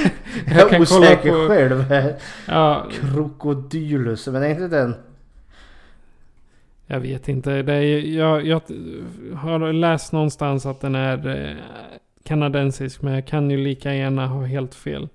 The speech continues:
Speaker 1: Det blir en jättestor krokodil som äter upp folk i, i, eh, ett gäng surfare, har jag för mig.
Speaker 2: Ja, och den är säkert amerikansk bara för det.
Speaker 1: Hittar du den? Jag, hur fan stavar man krokodilus ens en gång?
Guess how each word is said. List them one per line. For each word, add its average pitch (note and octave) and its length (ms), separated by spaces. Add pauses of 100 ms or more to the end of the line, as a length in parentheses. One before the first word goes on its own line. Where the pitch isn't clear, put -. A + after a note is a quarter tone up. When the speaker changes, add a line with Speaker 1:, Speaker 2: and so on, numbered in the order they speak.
(360)
Speaker 1:
Det D3 160
blir B2 120
en G2+ 60
jättestor G#2+ 440
krokodil G#2 580
som G#2 140
äter G2 200
upp G2+ 140
folk G2+ 440
i, G#2 140 (920)
i, A2 400
eh, B2+ 680
ett A#2 120
gäng A#2 140
surfare, C3 680
har F#2+ 100
jag G2+ 100
för G2 240
mig. G2+ 240 (420)
Speaker 2:
Ja, D3+ 360 (140)
och C#3+ 120
den C#3 180
är B2+ 60
säkert - 400
amerikansk - 680
bara D3 160
för C#3+ 160
det. C#3+ 180 (760)
Speaker 1:
Hittar - 360
du F#2+ 80
den? F2+ 260
Jag, G#2+ 140
hur A2+ 640
fan A2+ 100
stavar G#2+ 420
man B2 160
krokodilus G#2+ 840
ens G2+ 160
en G#2+ 100
gång? G#2 140